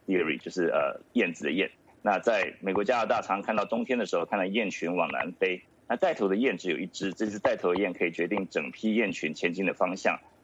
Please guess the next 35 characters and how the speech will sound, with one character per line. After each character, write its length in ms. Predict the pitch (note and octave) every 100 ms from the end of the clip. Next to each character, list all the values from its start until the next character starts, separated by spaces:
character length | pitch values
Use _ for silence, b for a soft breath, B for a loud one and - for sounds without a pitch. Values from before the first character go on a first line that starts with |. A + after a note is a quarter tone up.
| -
那 80 | C#3+
雁 180 | F3+
行 160 | D#3+ G#2+
理 80 | F#2
论 180 | A#2 G#2
讲 160 | E2
的 80 | E2
就 100 | F#2
是 160 | F#2+ G2
世 140 | -
界 140 | G#2 F#2+
经 200 | G#2 A2
济 120 | A#2+
的 100 | F#2+
走 180 | D#2 B1
向 220 | A2 F#2+
往 120 | G#2
往 160 | G#2+ A2
取， 380 | - D2 C#2 -
取 140 | F#2
决 200 | F2 E2
于 40 |
一 140 | - C3+
两 180 | A2 D2+
个 80 |
国 140 | - E2
家 120 | F#2+
的 100 | F2+
产 300 | - E2+ F2+
业 80 | G#2
目 160 | G#2+
标 160 | F#2 G2
和 140 | F#2+
方 220 | F2+ G2+ G#2+
向， 200 | A2+